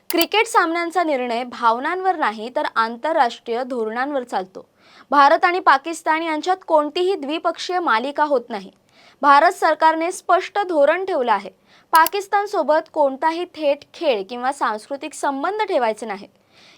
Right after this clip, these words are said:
गेल्या अनेक वर्षात आपण त्यांच्या भूमीवर पाऊलही ठेवलेलं नाही. पण जेव्हा आंतरराष्ट्रीय स्पर्धा येतात,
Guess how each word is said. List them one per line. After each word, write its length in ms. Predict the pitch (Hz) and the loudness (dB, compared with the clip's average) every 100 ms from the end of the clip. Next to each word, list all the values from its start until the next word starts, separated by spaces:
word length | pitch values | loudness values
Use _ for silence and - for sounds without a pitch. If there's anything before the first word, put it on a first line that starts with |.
| - | 0
गेल्या 260 | 339 415 381 | 4 8 8
अनेक 260 | 349 453 381 | 6 0 0
वर्षात 420 | 311 - 302 294 - | 0 4 4 4 2
आपण 280 | 240 269 | 0 -2
त्यांच्या 320 | 285 302 285 311 | -2 -4 -2 -4
भूमीवर 420 | 269 254 277 311 | -4 -4 -2 -2
पाऊलही 560 | - 247 220 320 381 | 4 4 4 0 -2
ठेवलेलं 460 | 392 359 247 233 220 | 0 0 2 0 -4
नाही. 200 | 196 185 _ _ - _ | -6 -12 _ _ -20 _
पण 160 | 302 302 | 2 4
जेव्हा 240 | 311 320 | 4 6
आंतरराष्ट्रीय 760 | 339 262 254 349 381 359 370 381 | 4 2 0 2 2 0 -2 -8
स्पर्धा 520 | - 320 269 339 415 | 0 0 2 4 4
येतात, 280 | 330 214 | 4 0